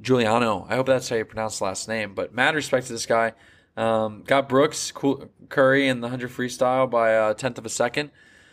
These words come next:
forty-eight two. And so, uh, I'm looking at it now, and it, it's making me think. I don't know what the men's,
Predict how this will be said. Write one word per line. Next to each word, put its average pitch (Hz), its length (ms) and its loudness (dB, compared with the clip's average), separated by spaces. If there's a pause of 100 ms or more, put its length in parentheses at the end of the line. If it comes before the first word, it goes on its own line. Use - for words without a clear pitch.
(180)
forty-eight 135 440 2
two. 151 380 4 (280)
And 120 240 -6
so, 117 800 4
uh, 117 240 -2
I'm 117 220 -4
looking 151 240 2
at 151 120 4
it 117 80 0
now, 139 320 4
and 98 100 -2
it, 95 200 -6
it's 113 200 -10
making 160 220 -4
me 135 80 -4
think. - 540 -2
I 117 80 0
don't 180 180 0
know 185 300 2
what 139 220 0
the 135 80 -8
men's, 131 560 0